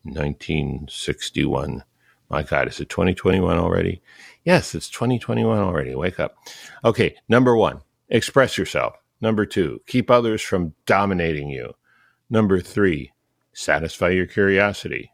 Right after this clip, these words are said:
Number four, get admired by other people. Number five, appreciate beauty. Number six, collect things. Number seven, get the love and affection of others. And number eight, get better in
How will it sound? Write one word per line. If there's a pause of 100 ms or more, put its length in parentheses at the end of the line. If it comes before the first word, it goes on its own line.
(100)
Number
four, (340)
get
admired
by
other
people. (460)
Number
five, (480)
appreciate
beauty. (360)
Number
six, (320)
collect
things. (200)
Number
seven, (400)
get
the
love
and
affection (220)
of
others. (340)
And
number
eight, (440)
get
better
in